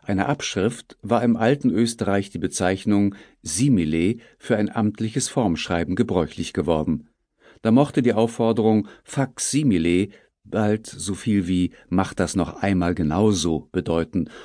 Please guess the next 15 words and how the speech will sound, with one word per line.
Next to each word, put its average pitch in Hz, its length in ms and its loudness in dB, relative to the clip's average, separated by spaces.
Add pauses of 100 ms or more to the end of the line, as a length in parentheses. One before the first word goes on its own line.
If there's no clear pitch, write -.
und 117 160 2
da 120 240 4
mochte 135 400 0
dieses 120 480 -2
Simile 101 720 2 (180)
geradezu 117 680 0
die 104 180 0
ein 110 240 2
für 110 160 -4
alle 113 220 2
Mal 95 240 0
ausformulierte, 110 1040 0 (240)
wieder 120 320 2
und 87 180 -4
wieder 98 460 0